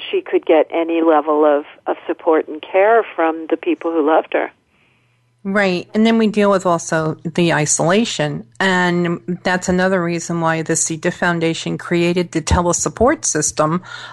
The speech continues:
Speaker 2: um, for the, everybody, clinicians, researchers, patients, families, everyone, uh, interested in support, not just for C. diff, but long-term illnesses that, that m-, keep them homebound. Uh, and they're, they don't even have enough energy to go out,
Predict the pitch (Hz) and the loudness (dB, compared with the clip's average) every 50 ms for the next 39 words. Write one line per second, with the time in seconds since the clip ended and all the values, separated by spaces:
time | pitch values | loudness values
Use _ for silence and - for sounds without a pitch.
0 | - _ - 180 180 180 185 185 185 190 185 175 - - 196 196 196 208 220 220 | -12 _ 0 2 4 4 4 4 2 2 0 -2 -2 0 2 4 4 4 4 2
1 | 185 175 - _ - 190 202 208 202 208 233 226 214 208 180 170 170 175 180 185 | 0 -4 -10 _ -2 0 0 0 0 -2 -6 -4 -2 -2 -2 -2 -4 -4 -4 -4
2 | 185 185 - - 202 185 190 202 208 - - 214 196 - - 180 175 175 - 180 | -6 -8 -8 -6 -4 -2 0 -2 -2 -2 -4 -4 -4 -2 -2 -2 -2 0 0 0
3 | 175 170 - - 175 165 165 - - - - 185 175 175 - - 175 170 170 - | 0 -2 -2 -4 -6 -6 -6 -8 -8 -4 -2 -2 -2 -2 -2 -4 -4 -4 -4 -4
4 | - 175 170 165 170 170 165 165 165 160 147 - - - 170 175 175 196 180 151 | -4 -2 -2 -2 -2 -2 -2 -4 -4 -4 -6 -6 -6 -4 -2 0 0 0 0 0
5 | 151 151 147 - - _ - 175 170 - - - 180 180 - 180 180 - - - | 0 0 -2 -2 -6 _ -6 -4 -4 -4 -2 -2 -2 -2 -2 -4 -6 -4 -2 -2
6 | 180 175 - - 202 226 220 - - - - - 156 156 147 147 - 185 185 185 | -2 0 0 2 2 2 2 2 -2 -4 -4 -2 -2 -2 -2 0 0 0 0 0
7 | - - 214 - - - 196 175 - - - 165 151 - 160 170 185 - - - | -2 -4 -6 -4 0 0 0 0 -2 -4 -6 -4 -2 0 0 0 0 -2 -4 -2
8 | - 156 151 - - - - - - - - 185 190 190 226 220 220 - 196 180 | -2 -2 -2 -2 -6 -14 -20 -20 -12 -2 0 2 4 4 4 2 2 0 0 0
9 | 165 160 156 151 151 151 156 - 170 175 196 196 - 175 - - _ _ - 180 | 0 0 0 -2 -2 -2 -2 -2 -2 -2 -2 -2 -4 -4 -4 -6 _ _ 0 2
10 | 202 190 190 - - 214 220 202 - - - 240 233 226 - 233 220 220 214 196 | 2 2 0 0 2 2 2 2 0 -2 -2 -2 -2 0 2 2 4 4 4 4
11 | - - 220 240 277 294 233 175 143 131 127 117 - - - - - - - - | 2 2 2 2 4 4 2 2 0 -2 -4 -8 -12 -18 -20 -20 -20 -20 -20 -20
12 | - _ - 180 175 175 170 - 185 190 196 190 196 196 - - 175 202 202 208 | -8 _ 0 2 2 2 2 2 2 2 2 2 2 0 -2 -2 -2 0 0 2
13 | 214 220 220 208 214 214 208 202 202 196 185 - _ - 208 226 254 262 226 - | 2 2 2 2 2 2 2 2 2 0 -2 -2 _ -2 0 2 2 2 0 0
14 | - 170 160 151 - 175 156 - 170 165 165 160 - 160 165 165 185 | -4 -4 -4 -4 -4 -2 0 2 2 2 2 0 0 0 0 0 0